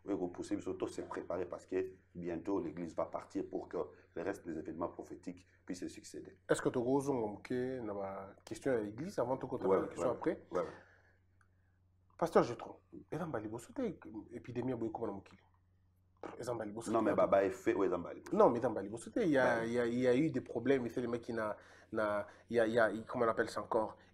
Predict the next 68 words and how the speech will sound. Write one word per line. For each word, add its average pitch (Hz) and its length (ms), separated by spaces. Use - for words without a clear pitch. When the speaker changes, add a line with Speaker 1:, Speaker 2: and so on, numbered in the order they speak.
Speaker 2:
Il 123 60
y - 20
a, 127 60
il 131 60
y 131 40
a 127 40
un 123 100
virus 120 380
beaucoup 202 280
plus 175 140
Speaker 1:
Bah, - 140
bah, 147 60
Speaker 2:
cruel. 151 280
Speaker 1:
grippe 117 120
espagnole, 95 540
Speaker 2:
Oui, 175 160
Speaker 1:
bah, 131 100
Speaker 2:
il 113 80
y 127 40
a 120 60
Speaker 1:
non. 107 60
Speaker 2:
b-, - 140
beaucoup 202 260
plus 214 140
cruel 156 420
que 143 100
autre 123 160
Speaker 1:
Oui. 131 100
Speaker 2:
chose. 151 100
Oh, 208 280
oui, 156 120
d'ailleurs, 151 240
oh, 254 160
au 196 60
fait, 196 180
le 196 100
problème, 247 280
il 190 40
y 160 40
a, - 40
oh, 190 140
il 156 80
y - 20
a 160 40
peut-être, 160 220
il 135 60
y 135 40
a, 143 100
parce - 180
qu'il 143 120
a 139 40
trop 156 360
médiatisé. 208 800
À 147 80
l'époque, 160 360
Speaker 1:
Et, 151 40
et - 20
Speaker 2:
on, - 40
Speaker 1:
ça, - 100
Speaker 2:
on 156 60
Speaker 1:
et 156 40
ça, 156 200
Speaker 2:
n'avait 160 220
pas 220 160
la 170 80
Speaker 1:
et 165 200
ça, 160 120
Speaker 2:
médiatisation 160 480